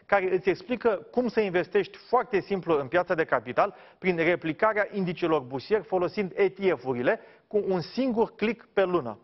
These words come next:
În schimb, ce fac majoritatea românilor? Pentru a rămâne în zona de confort, ne protejăm sinele și găsim mereu scuze false. „Nu mă pricep să investesc la bursă, riscul este prea mare, îți trebuie mulți bani,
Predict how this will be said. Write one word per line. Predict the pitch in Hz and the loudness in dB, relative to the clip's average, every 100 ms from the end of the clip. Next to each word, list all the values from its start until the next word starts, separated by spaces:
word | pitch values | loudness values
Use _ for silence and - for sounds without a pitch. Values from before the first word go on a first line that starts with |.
| _ | _
În | 196 | -8
schimb, | - 262 233 - _ _ _ _ | -2 -2 -2 -10 _ _ _ _
ce | - 170 | 0 0
fac | - 214 - - | 2 0 0 -6
majoritatea | 160 147 151 147 131 123 147 139 | -2 0 0 0 -2 2 0 0
românilor? | 151 143 147 139 120 107 _ _ _ _ | -2 -2 -2 -4 -4 -6 _ _ _ _
Pentru | 160 147 | 0 2
a | 139 | 0
rămâne | 131 190 | 0 -2
în | 220 | -2
zona | 196 208 190 | 0 0 0
de | 160 | 0
confort, | 139 170 214 202 139 156 - _ _ _ | 0 0 0 0 0 0 -2 _ _ _
ne | 170 | -2
protejăm | 160 160 151 127 202 | 0 0 0 0 -2
sinele | 202 - 165 135 135 | -2 -4 0 0 0
și | 185 170 | -2 -2
găsim | 156 165 233 | 0 0 0
mereu | 208 196 196 | 0 2 0
scuze | - 208 180 190 190 - | -4 -4 0 2 0 -6
false. | - 208 151 120 127 110 _ _ _ | -2 0 0 -2 -6 -6 _ _ _
„Nu | 233 | 0
mă | 202 | 0
pricep | 160 151 175 | 0 0 0
să | 151 | 0
investesc | 151 139 139 151 123 | -2 0 0 -2 0
la | 123 | 0
bursă, | 127 208 - 170 156 156 | 0 -2 0 0 0 0
riscul | 196 - 175 | -2 -2 -2
este | 156 - 131 | -2 -2 -2
prea | 147 127 | 2 0
mare, | 135 220 180 180 - - - | 0 -2 0 -2 -4 -20 -8
îți | 147 | -2
trebuie | 392 160 160 | 0 2 0
mulți | 151 151 117 | 2 -4 -2
bani, | 117 220 175 | 0 0 -2